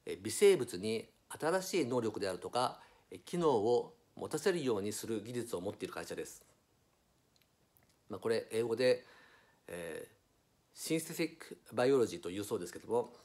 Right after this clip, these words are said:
まあ、そういう会社です。で、その合成生物を活用して、シーシーエス、シーシーエスというのは、えー、カーボンダイオクサイド、えー、キャプチャーアンドストレージの、えー、あた-、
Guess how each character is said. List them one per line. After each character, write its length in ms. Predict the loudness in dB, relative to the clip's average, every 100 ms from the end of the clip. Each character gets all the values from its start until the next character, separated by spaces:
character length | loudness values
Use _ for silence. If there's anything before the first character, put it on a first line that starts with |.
| _ _ _ _ _
ま 40 |
あ、 20 | -8
そ 180 | -2
う 20 | 0
い 80 |
う 60 | 0
会 180 | 0 -2
社 120 | 0
で 140 | 0
す。 200 | -2 -8 -20 _ _ _ _ _ _ _ _ _ _ _
で、 60 |
そ 160 | -4 0
の 340 | 4 4 2 -6 _ 0
合 220 | 4 6
成 180 | 6 4
生 240 | 6 4
物 240 | 4 -2 4
を 360 | 6 6 2 _ _
活 260 | -10 -8 0
用 180 | 2 2
し 100 | 2
て、 340 | 2 2 -2 _ _ _ _ -12
シ 240 | -4 -2
ー 40 |
シ 160 | 0 0 4
ー 80 |
エ 40 | 4
ス、 260 | 2 -14 _ _ _
シ 200 | -10 -4
ー 20 | -2
シ 140 | 2
ー 20 |
エ 40 | 0
ス 100 | 0
と 60 |
い 20 | -4
う 40 |
の 100 | -2
は、 300 | 0 0 -2 -16 -20 _ _
え 100 | -12
ー、 40 | -8
カ 240 | -2 0
ー 20 |
ボ 240 | 4 4 4
ン 100 | 0 -12 _ _ _
ダ 240 | -6 0 2
イ 100 | 2
オ 60 |
ク 100 | 0
サ 200 | -2 0
イ 100 | 0
ド、 100 | -2 -10 -20 _ -18
え 240 | -16 -16 -10
ー、 60 |
キ 60 | -8
ャ 40 |
プ 100 | -6
チ 120 | 2
ャ 100 | 4
ー 100 | 4 0 -4
ア 120 | -2
ン 80 | -2
ド 60 |
ス 100 | -2
ト 140 | 0 2
レ 100 | 0
ー 40 |
ジ 120 | -6 -16 -20 _ _ _ _ -2
の、 240 | -2 -4 -12
え 200 | -12 -10
ー、 60 | -10
あ 60 |
た-、 120 | -10